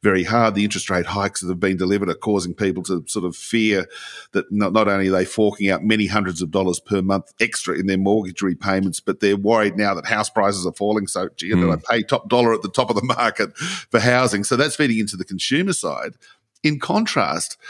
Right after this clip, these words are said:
Speaker 1: the business surveys are, are pretty positive. If you look at the expectations for forward orders, for profitability,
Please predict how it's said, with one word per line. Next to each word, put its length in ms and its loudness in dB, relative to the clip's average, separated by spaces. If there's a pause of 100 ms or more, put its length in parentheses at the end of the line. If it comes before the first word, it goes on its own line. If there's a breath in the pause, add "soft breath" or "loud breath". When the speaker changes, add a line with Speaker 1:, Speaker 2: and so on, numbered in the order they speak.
(280 loud breath)
Speaker 1:
the 80 0
business 440 0
surveys 480 2
are, 160 -2
are 60 0
pretty 380 -2
positive. 580 0
If 140 -4
you 80 2
look 160 2
at 120 -2
the 280 2 (460 loud breath)
expectations 720 0
for 120 -12
forward 400 2
orders, 440 4
for 100 -6
profitability, 1000 0